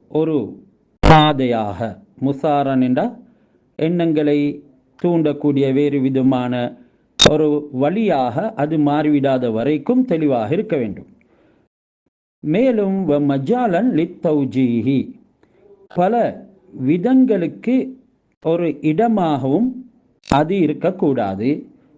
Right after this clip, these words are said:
"வத்தஅவீலி", வேறு பல விளக்கங்கள் கொடுப்பதற்கு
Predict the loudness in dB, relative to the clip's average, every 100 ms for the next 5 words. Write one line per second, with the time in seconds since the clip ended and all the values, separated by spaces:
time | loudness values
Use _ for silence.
0 | -4 -4 -4 -4 -2 -2 0 0 0 -2
1 | -2 -6 -20 _ _ -4 0 0 0 0
2 | -2 0 -2 -2 -2 0 0 0 -2 -2
3 | -2 -2 -2 -2 -4 -2 0 2 -2